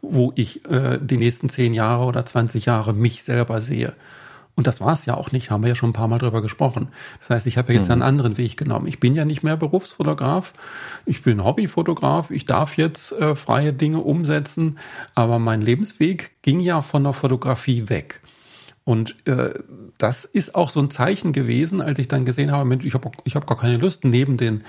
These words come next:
Speaker 1: Fotoaufträgen noch freie Projekte zu machen“, ist so ein Zeichen gewesen, dass mein Herz nicht mehr so richtig dranhängt.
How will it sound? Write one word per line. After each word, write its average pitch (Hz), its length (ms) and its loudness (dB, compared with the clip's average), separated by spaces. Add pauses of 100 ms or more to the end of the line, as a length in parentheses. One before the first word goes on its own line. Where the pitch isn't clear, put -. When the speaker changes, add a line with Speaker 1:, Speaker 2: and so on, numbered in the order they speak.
(360)
Speaker 1:
Fotoaufträgen 139 800 2
noch 113 140 0
freie 160 300 0
Projekte 120 340 -2
zu - 120 -2
machen“, 139 220 0
ist 143 140 -2
so 131 60 0
ein 120 80 0
Zeichen 170 400 0
gewesen, 156 360 0
dass 120 200 0
mein 101 160 2
Herz 92 400 -2
nicht 202 180 -2
mehr 180 140 0
so 175 100 -4
richtig - 400 -8
dranhängt. 170 560 0